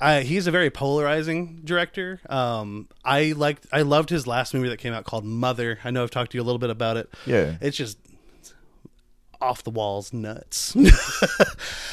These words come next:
Speaker 1: Um, but when those really, his movies come out, there's gonna be people that hate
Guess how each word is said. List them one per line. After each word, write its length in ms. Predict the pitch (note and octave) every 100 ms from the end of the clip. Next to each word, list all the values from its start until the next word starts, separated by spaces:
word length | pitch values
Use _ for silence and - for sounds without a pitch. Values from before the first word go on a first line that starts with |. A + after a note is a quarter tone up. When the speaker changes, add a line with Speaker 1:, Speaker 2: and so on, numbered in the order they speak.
| -
Speaker 1:
Um, 600 | C#3+ C#3+ C3 A#2 A2 G#2+ -
but 320 | D#3 D3+ C#3 - - -
when 440 | E3 E3 F#3+ G3+ F3
those 340 | F#3 F#3 E3
really, 300 | E3 D#3+ D#3
his 320 | A2+ E3+ E3
movies 340 | D3+ D3+ D3+ -
come 200 | C3+ B2
out, 380 | C3 A#2+ A2
there's 320 | C3+ C3+ B2+ A2+
gonna 260 | C3 A#2+
be 180 | A#2+ A#2
people 300 | - C3+ B2
that 120 | A2
hate 800 | - - E3 A#3 - - - -